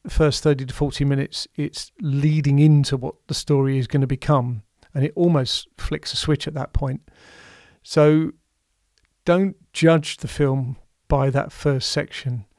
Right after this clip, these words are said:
Listen to the dialogue, watch what's going on,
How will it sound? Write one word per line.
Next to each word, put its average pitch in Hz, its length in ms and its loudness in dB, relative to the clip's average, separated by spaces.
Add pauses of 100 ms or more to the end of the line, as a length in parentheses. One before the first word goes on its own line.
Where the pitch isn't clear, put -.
(580)
Listen 170 500 4
to 190 160 2
the 156 100 0
dialogue, 131 640 -2 (180)
watch 147 500 -2
what's - 180 -6
going 143 300 2
on, 131 400 -4